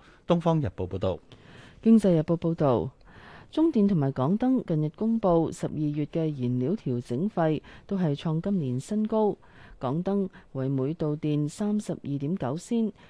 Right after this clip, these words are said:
Speaker 2: 咁按月係升百分之十一點五；中電每度電係三十六點六仙，咁而按月就係升百分之三點三。咁雖然兩電早前已經宣布明年嘅電費加價，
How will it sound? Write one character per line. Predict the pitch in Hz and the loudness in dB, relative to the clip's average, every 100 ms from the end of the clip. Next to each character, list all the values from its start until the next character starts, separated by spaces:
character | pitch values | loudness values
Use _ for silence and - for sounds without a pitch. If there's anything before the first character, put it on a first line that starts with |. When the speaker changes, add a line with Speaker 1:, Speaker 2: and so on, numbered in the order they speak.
| - | -6
Speaker 2:
咁 | 220 247 | 0 2
按 | 180 180 | 2 2
月 | 160 | 0
係 | 143 147 | -2 -6
升 | 143 214 214 202 | -4 -4 -4 -4
百 | 165 | -8
分 | - 147 | -4 -4
之 | 143 208 | -2 -4
十 | 208 - | -6 -8
一 | |
點 | - 147 | -4 -4
五； | - 127 160 - - - - | -2 0 0 -2 -10 -20 -18
中 | - 285 285 | -2 0 2
電 | 170 | 0
每 | 160 143 170 | 0 0 -2
度 | 156 147 | -4 -4
電 | 147 | -2
係 | 147 | -4
三 | 175 214 214 | -2 -4 -4
十 | - | -6
六 | 143 - | -8 -4
點 | 180 | -2
六 | 160 | -4
仙， | - 220 220 - - - - - | -4 -2 0 -2 -12 -20 -20 -10
咁 | 170 170 127 | -2 0 0
而 | 147 | -2
按 | 151 | 0
月 | 139 | -2
就 | - 139 | -2 -6
係 | 135 | -6
升 | - 190 | -4 -4
百 | 180 | -4
分 | 151 143 | -6 -8
之 | 190 | -8
三 | 214 208 | -4 -4
點 | - 135 | -4 -6
三。 | - 214 208 - - - - - | -2 -2 -2 -4 -16 -20 -20 -8
咁 | 180 | -4
雖 | 214 175 | -2 0
然 | |
兩 | 123 127 | 0 -2
電 | 165 151 | -2 -4
早 | 139 151 | -2 -6
前 | - 147 131 | -4 -4 -4
已 | 165 | -4
經 | 214 | -6
宣 | 220 226 220 | -4 -4 -2
布 | 196 170 165 | -2 -2 -2
明 | 151 147 147 | -4 -4 -2
年 | 143 143 | -4 -4
嘅 | 180 | -4
電 | 170 156 | -4 -6
費 | 175 170 | -6 -6
加 | 214 208 | -6 -4
價， | 170 120 | -4 -4